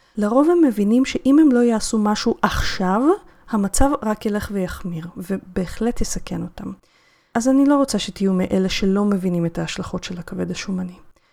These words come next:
כבד שומני יכול להיות מצב מאוד מאוד מסוכן בטווח הארוך, ועצם ההבחנה שמה אתכם בסיכון משמעותי למחלות נוספות. ואני מאמינה שידע זה כוח, אז בואו נתחיל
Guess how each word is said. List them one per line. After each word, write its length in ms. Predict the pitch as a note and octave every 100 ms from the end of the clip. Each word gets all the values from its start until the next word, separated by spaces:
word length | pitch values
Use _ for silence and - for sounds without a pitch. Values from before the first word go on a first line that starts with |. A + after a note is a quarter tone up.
| _ _ -
כבד 160 | G#3+ C4
שומני 320 | - C4+ B3
יכול 200 | A#3+ -
להיות 200 | A3 A3+
מצב 260 | G#3+ - A3
מאוד 440 | G3+ G#3 A#3 A3+ -
מאוד 320 | A3 A3 G#3+ G3+
מסוכן 520 | F#3+ - - G#3 G3
בטווח 400 | F3+ - F#3+ -
הארוך, 380 | F3+ F#3+ - -
ועצם 480 | G3+ A3+ C4 - E4
ההבחנה 640 | D#4 - - A3 G#3 A#3+ A#3
שמה 360 | - G#3+ G3+ G3+
אתכם 300 | - G#3 F#3+
בסיכון 440 | F#3+ - - G#3+
משמעותי 560 | G#3+ - F#3+ F#3 C#4 D4+
למחלות 520 | G3 F#3 - F3+ F#3
נוספות. 580 | F#3 - F3 - E3+ - - _ _ _ _ _ -
ואני 200 | A3 B3+
מאמינה 400 | E4 C#4 G#3+ G3+
שידע 440 | - G3+ G#3+ G#3
זה 140 | F#3+ F#3
כוח, 600 | - E3+ D#3+ - - -
אז 100 | A3
בואו 220 | G3 B3 A3+
נתחיל 420 | F#3 - C#4